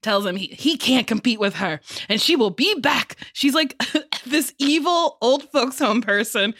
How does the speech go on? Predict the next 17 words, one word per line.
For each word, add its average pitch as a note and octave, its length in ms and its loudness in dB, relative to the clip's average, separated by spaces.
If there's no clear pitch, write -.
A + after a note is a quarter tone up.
She's C4+ 160 0
gonna C4+ 120 4
be A3 120 2
back A3 320 -2
to - 80 -4
collect G3+ 340 -2
her G#3 180 -2
residents F3+ 480 -2
once F3+ 200 -4
everything F#3 400 -2
is E3 140 -6
cleared C#4 360 0
and A3+ 100 0
the F3+ 60 0
fire's A3+ 500 0
put G#3 240 -4
out. E3 360 0